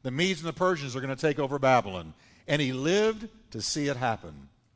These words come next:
But then it went further. The thighs of bronze represented Greece, which replaced the Medes and the Persians under Alexander the Great.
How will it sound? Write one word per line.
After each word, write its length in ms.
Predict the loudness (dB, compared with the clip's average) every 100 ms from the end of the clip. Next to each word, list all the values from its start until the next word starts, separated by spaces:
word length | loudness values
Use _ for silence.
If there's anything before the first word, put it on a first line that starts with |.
| _ _ -8
But 120 | 0
then 140 | 2
it 100 | 2
went 180 | 0 -2
further. 440 | 0 0 0 -4 -10 _ _ _ _ _ _ _ _ _ _ _ -10
The 80 | 4
thighs 400 | 8 10 8 6
of 120 | 0
bronze 600 | 4 6 6 2 -2 -12 -2
represented 680 | 0 2 0 0 0 0 -4 -18 _ -18
Greece, 720 | -6 0 0 -2 -6 -10 -10 -16 -20 _ _ -4
which 240 | -2 0
replaced 640 | -2 2 4 4 2 -4 -6
the 80 | -4
Medes 280 | -2 -2
and 60 | -4
the 60 | -4
Persians 440 | 2 2 0 -4
under 180 | 0 4
Alexander 440 | 6 4 0 -2
the 80 | -2
Great. 280 | 0 0